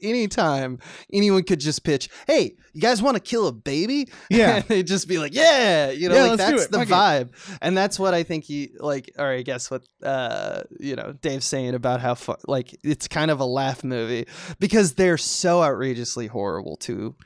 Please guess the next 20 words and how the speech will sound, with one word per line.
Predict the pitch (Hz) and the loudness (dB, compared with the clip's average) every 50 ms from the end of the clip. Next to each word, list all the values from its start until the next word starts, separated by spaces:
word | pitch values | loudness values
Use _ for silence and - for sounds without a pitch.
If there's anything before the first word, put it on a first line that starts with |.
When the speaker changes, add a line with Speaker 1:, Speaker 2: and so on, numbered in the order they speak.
| _ _ _ _ _ - | _ _ _ _ _ -8
Speaker 1:
like, | 135 123 98 - - - _ _ _ _ _ - - | -6 -6 -6 -8 -10 -16 _ _ _ _ _ -2 2
other | 156 202 311 | 4 4 6
Speaker 2:
Yeah. | 277 147 117 107 | 6 4 2 0
Speaker 1:
people. | - 98 - - - - - _ _ _ - - - _ _ _ _ _ _ - - | -2 -6 -8 -8 -8 -10 -10 _ _ _ -20 -20 -20 _ _ _ _ _ _ -2 2
Speaker 2:
Yeah, | 190 202 175 | 4 4 6
Speaker 1:
Uh, | 160 | 4
Speaker 2:
exactly. | 160 156 170 165 151 147 - 151 | 4 4 4 2 2 4 4 4
Speaker 1:
they | 147 | 4
just | 160 | 6
Speaker 2:
When | 190 202 | 4 4
a | 208 | 6
Speaker 1:
do | - | 6
Speaker 2:
movie | 240 240 247 | 6 6 6
Speaker 1:
crimes | 233 214 196 208 | 6 6 6 4
Speaker 2:
becomes | - - 208 190 190 175 | 4 4 4 4 2 2
Speaker 1:
for | 151 143 | 2 4
Speaker 2:
so | 143 185 147 | 4 4 4
Speaker 1:
no | 143 | 4
reason. | 147 151 160 151 - - 170 | 4 2 2 2 2 2 2
Speaker 2:
sadis-, | 160 - - - | 2 2 -2 -6